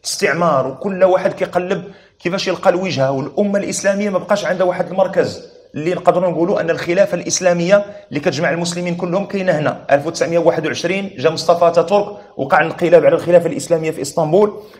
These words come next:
ألف وتسعمية وأربعة وعشرين تبدل الدستور، ولات تركيا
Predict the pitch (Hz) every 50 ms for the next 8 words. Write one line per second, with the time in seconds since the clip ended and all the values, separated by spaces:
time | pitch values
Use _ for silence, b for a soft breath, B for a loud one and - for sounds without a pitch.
0 | B - - 135 - 180 175 - 175 143 165 175 180 170 165 165 160 151 135 139
1 | - 175 185 202 214 214 208 - - - _ _ _ _ - - - - 165 202
2 | 143 131 175 165 151 123 120 170 - 170 170 196 208 202 180 170 170 175 175 175
3 | - - - - _ _ _ _ _ _ _ _ _ _ _ _ _ _ _ _
4 | _ _ - 190 185 160 - - 160 147 - - - -